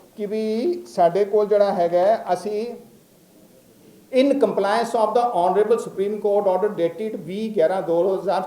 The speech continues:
ਚੌਵੀ, a public hearing to hear and address the concerns of general public was held by a three members committee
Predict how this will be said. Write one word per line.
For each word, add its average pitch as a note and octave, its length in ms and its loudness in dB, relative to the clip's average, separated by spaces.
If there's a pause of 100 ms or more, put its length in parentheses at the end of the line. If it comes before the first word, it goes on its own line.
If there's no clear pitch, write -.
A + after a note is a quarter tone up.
ਚੌਵੀ, G3+ 240 4 (600)
a E3 100 -2
public A3+ 440 2
hearing A3 360 -2
to G#3 140 -4
hear F3+ 320 2
and G3+ 240 -4
address F3 320 0
the A3 160 -2
concerns G3+ 500 -4
of G#3 180 0
general F3 220 -2
public F3+ 440 -4
was F3 240 -4
held G3 200 -2 (540)
by D#3 160 2
a G#3 240 2
three A3+ 180 -4
members F#3+ 360 -2
committee C3 380 -8